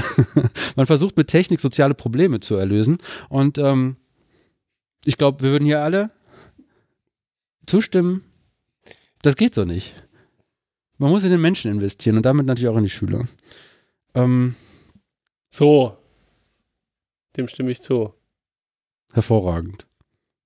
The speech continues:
Speaker 1: Dann, äh, der Digitalcourage forderte Schluss des Sicherheitstheaters. Im August war das nämlich wieder, äh, wir brauchen mehr Überwachung.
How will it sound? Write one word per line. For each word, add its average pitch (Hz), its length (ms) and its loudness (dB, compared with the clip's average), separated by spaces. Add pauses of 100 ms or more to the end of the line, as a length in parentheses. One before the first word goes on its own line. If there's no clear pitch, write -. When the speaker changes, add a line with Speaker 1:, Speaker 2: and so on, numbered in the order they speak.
Speaker 1:
Dann, 113 300 2
äh, 107 340 2
der 104 80 0
Digitalcourage 120 640 0
forderte 113 300 2
Schluss 127 200 -2
des 110 140 -2
Sicherheitstheaters. 143 720 0
Im 113 80 2
August 117 260 0
war 123 80 2
das 120 160 0
nämlich 117 320 0 (540)
wieder, 113 760 0
äh, 101 60 0
wir 101 80 -6
brauchen 120 300 2
mehr 110 100 2
Überwachung. 135 520 0